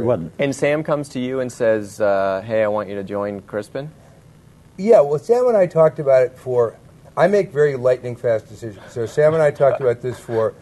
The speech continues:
Speaker 1: approximately seven years.
Speaker 2: Yeah, we,
Speaker 3: Okay.
Speaker 2: we
Speaker 1: Literally.
Speaker 2: made instant decisions
Speaker 1: Yeah,
Speaker 2: those
Speaker 1: for
Speaker 2: days.
Speaker 1: seven
Speaker 2: We
Speaker 1: years we talked about it, and, and we used to work a lot on the government of Jamaica.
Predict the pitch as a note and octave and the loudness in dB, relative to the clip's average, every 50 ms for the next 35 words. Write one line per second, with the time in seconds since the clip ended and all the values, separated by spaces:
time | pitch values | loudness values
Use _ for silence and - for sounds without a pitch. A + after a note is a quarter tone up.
0 | - - - - - - - C#3+ C3+ C3+ C3 - D3 B2 A#2 A#2 A#2 - - - | -20 -18 -14 -14 -6 0 2 2 2 2 0 -4 -16 -14 -12 -12 -12 -10 -4 -2
1 | B2 G#2+ G2 G#2 G2 F#2 F2+ F2 F2+ - - - - - C3 A#2+ A2+ C#3+ D#3 D3+ | -2 -2 -2 -4 -12 -14 -16 -18 -20 -20 -20 -14 -4 0 2 2 2 2 2 0
2 | - F2+ - C#3+ D3+ C#3 F#3 F#3+ F3+ D3+ C#3+ - - F#3 G3 F#3+ - - D3 B2 | 0 0 2 2 4 6 6 6 4 4 2 0 2 2 2 2 2 -2 -4 -2
3 | A#2+ B2 - - C#3+ B2 G2+ F#2 F#2 E2+ B2+ A#2 - F2+ F#2+ G2+ G#2 G2+ E3+ F3 | -2 -4 -2 -2 -2 -2 -2 -2 -2 0 0 0 0 0 -2 -2 2 6 6 6
4 | - G#3 G3+ F#3 E3+ D#3 D#3 D3 - C#3 C3 B2+ - C3 B2+ B2 B2 B2+ A2 G#2+ | 6 4 2 -2 -2 -4 -4 -4 -6 -8 -10 -2 2 2 2 2 0 -2 -2 -2
5 | G#2+ G2+ A2 A#2 A2 A2+ A#2 A#2 - A#2+ A#2 A#2+ C3+ D#3 D3 - D#3 C3+ C3 C#3 | -2 -4 -6 -8 -6 -6 -6 -6 -6 -8 -8 -6 -6 -8 -8 -6 -4 -2 0 0
6 | C3+ C3+ C3+ B2 B2 B2 B2 A#2+ A#2 A#2 G#2+ G#2+ A#2 A#2 A2+ A#2 A2+ A2 A2 - | 0 2 2 4 6 6 6 4 4 2 -2 -2 -2 -2 -2 -2 -6 -8 -8 -10
7 | A2 A2+ B2 D3+ E3+ E3 - G#2 - | -8 -4 -2 -2 -2 0 -2 -6 -6